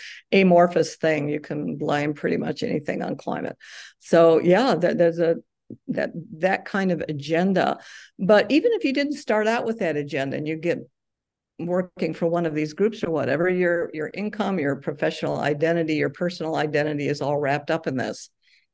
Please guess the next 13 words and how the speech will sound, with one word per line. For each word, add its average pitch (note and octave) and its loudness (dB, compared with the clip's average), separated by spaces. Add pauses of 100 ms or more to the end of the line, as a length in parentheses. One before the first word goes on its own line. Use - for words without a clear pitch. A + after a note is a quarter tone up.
(160)
Okay, C#3 0
so D3 -2
even D#3+ 0
if C3+ -6
something D#3 -4
comes D3 -4
along, C#3 -2 (520)
like, C#3 -4
like, D3 -6 (100)
let's D#3 -2
say C#3+ 4
they C3+ 2
were B2+ 0